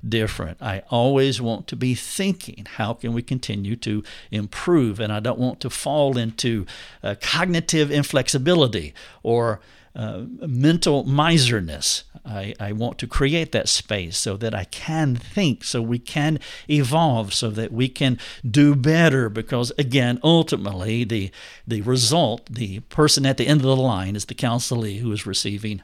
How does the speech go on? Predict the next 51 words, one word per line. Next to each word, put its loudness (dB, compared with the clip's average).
our -6
care. -8
Now, 2
I 4
want 2
to 0
close 0
here -6
by -4
just 0
mentioning, 0
I'm 0
not -2
gonna 2
get 2
into 0
the -4
call -2
to -4
action. -4
There's -4
a -4
lot -2
here -4
in -4
the -6
call -6
to -12
action, -6
and 4
you'll 2
just 0
have 0
to -6
go 0
to 0
episode -2
three -2
seventeen -4
to -8
read 0
it. -2
But 2
I, 2
I -2
wanna 0
just -2
make -4
five -2
suggestions -2
for -6